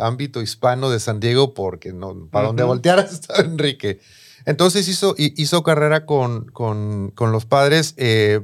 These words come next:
Speaker 1: pero después hizo un, un cambio, un, como dicen los americanos, un career change, un cambio en su carrera muy interesante de estar a los Padres. Este, bueno, migró, ahora sí que migró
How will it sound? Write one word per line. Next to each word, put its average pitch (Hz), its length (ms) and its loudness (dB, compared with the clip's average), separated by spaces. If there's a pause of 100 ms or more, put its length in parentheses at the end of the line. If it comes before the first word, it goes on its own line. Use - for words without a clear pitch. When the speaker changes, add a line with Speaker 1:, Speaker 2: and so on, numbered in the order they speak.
Speaker 1:
pero 117 280 4
después 120 680 2
hizo 147 300 -2
un, 147 380 0
un 135 200 -2
cambio, 147 360 0
un, 143 80 -2
como 135 260 0
dicen 131 200 -2
los 139 140 0
americanos, 127 460 -2
un 147 100 0
career 147 440 2
change, 147 560 -2 (420)
un 131 160 -6
cambio 139 280 0
en 139 40 -2
su 131 140 -4
carrera 120 360 -2
muy 123 280 -4
interesante 131 840 0
de 107 420 0
estar 117 260 -2
a 123 60 2
los 131 180 -2
Padres. 123 480 0 (380)
Este, 104 600 -2
bueno, 107 380 -6
migró, 135 600 2
ahora 165 200 4
sí 160 180 -2
que 165 140 2
migró 147 720 2